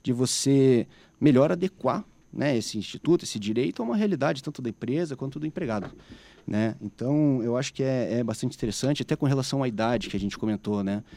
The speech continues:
É, os empregados menores de idade, né, de menores de dezoito anos, estudantes, é, agora com a, com a reforma,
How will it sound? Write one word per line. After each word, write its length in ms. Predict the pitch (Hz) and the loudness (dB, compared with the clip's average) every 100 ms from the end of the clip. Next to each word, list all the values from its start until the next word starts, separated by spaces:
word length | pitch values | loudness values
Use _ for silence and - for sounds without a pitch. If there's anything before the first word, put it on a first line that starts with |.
| - - | -20 -16
É, 140 | - 107 | -2 0
os 100 | 104 | 2
empregados 420 | 113 113 107 117 | 0 0 0 0
menores 380 | - 113 117 113 | 0 2 2 2
de 80 | 98 | -2
idade, 480 | 95 104 120 110 95 | -2 -2 0 -2 -2
né, 120 | 104 | -4
de 200 | 95 85 - | -6 -10 -8
menores 280 | 104 104 101 | -6 -4 -4
de 80 | |
dezoito 380 | 98 104 107 107 | -6 -2 -2 0
anos, 400 | 107 113 104 - | 0 2 0 -2
estudantes, 720 | 95 - 123 113 170 196 - - - - - - | -8 -6 -2 0 0 -2 -10 -12 -20 -20 -20 -10
é, 360 | 107 110 113 113 _ - | -2 2 2 0 _ -4
agora 460 | 147 107 135 160 | -2 2 2 2
com 260 | 143 120 117 | -2 -4 -2
a, 280 | 101 92 78 | -2 -6 -10
com 140 | - 101 | -10 -6
a 40 | |
reforma, 600 | 107 - 117 175 180 101 | -6 -4 -4 -2 -2 -2